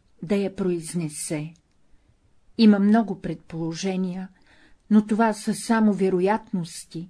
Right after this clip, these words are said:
догадки, тълкования, едни по-близки, други по-далечни. Има само един, който знае какво е мислил Христос, самият Христос,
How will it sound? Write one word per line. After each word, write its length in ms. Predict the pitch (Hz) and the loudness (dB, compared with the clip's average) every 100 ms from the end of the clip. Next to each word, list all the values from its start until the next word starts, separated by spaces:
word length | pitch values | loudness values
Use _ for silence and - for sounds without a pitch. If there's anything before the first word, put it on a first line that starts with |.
| _ _ _ - | _ _ _ -10
догадки, 760 | 160 175 190 196 196 - 165 185 _ _ _ _ | -2 0 0 -2 -6 -14 -14 -14 _ _ _ _
тълкования, 920 | 208 196 180 180 175 220 220 180 170 - _ - - _ _ - | 2 2 2 -2 0 2 2 0 -8 -16 _ -20 -20 _ _ -4
едни 380 | 202 190 196 175 | 0 2 2 0
по-близки, 920 | 185 190 196 214 214 - - 233 247 _ _ _ _ | -2 -2 2 0 0 -12 -6 -4 -4 _ _ _ _
други 680 | 160 214 214 202 202 202 214 - _ _ - | -4 0 0 0 -6 -8 -12 -18 _ _ -2
по-далечни. 920 | 226 180 175 165 156 - 165 151 151 - _ - _ _ _ _ - - - | 0 0 0 -2 -4 -8 -6 -6 -6 -12 _ -20 _ _ _ _ -20 -14 4
Има 260 | 226 214 | 8 8
само 460 | 202 - 220 214 196 | 4 -2 0 2 2
един, 540 | 175 170 214 240 202 - _ - _ _ _ | 0 0 4 4 4 -4 _ -20 _ _ _
който 300 | 247 262 247 | 2 2 2
знае 460 | 214 226 240 240 233 | 4 6 6 2 -2
какво 340 | 180 220 208 | -6 0 0
е 80 | 202 | 4
мислил 500 | 214 214 - 170 151 | 2 2 -2 -6 -6
Христос, 920 | - 170 - - 170 160 - - - _ _ _ - - - | -8 -10 -10 -8 -6 -6 -10 -20 -20 _ _ _ -20 -20 -16
самият 640 | - 185 185 214 226 220 | -8 -2 2 4 4 0
Христос, 960 | - 175 165 - - 170 165 - - | -8 -8 -8 -8 -6 -6 -8 -18 -20